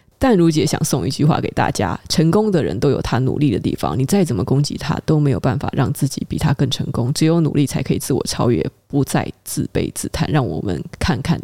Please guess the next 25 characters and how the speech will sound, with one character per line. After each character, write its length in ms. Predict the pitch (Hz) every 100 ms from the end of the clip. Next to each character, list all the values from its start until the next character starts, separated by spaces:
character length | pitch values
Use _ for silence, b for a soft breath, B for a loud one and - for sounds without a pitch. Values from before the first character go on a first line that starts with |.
| -
自 140 | 147
己 100 | -
的 180 | - - -
不 140 | 170 127
足 260 | - 53
之 140 | - -
处 220 | - -
吧。 220 | - - B B - -
这 120 | 247
篇 140 | 269
文 120 | 226
章 160 | 175 185
是 140 | 185
转 220 | 170 - 143
贴 120 | 160
他 120 | 156
一 80 | 156
月 120 | 151
二 120 | -
十 200 | - - -
一 200 | 143 143
号 160 | - -
的 120 | -
业 160 | 135
配 140 | -